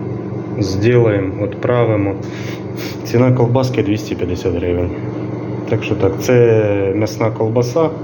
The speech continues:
м'ясна домашня, хто як її називає. Так що такі діла. Так що, де пропав, роботи. Роботи багато.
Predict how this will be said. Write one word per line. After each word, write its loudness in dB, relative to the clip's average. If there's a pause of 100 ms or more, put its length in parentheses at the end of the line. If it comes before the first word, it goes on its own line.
(140)
м'ясна 2
домашня, 2
хто -2
як 2
її 2
називає. 0 (580)
Так 2
що -2
такі 0
діла. 2 (800)
Так -12
що, -12 (360)
де 2
пропав, 0 (300)
роботи. -2 (760)
Роботи 0
багато. 0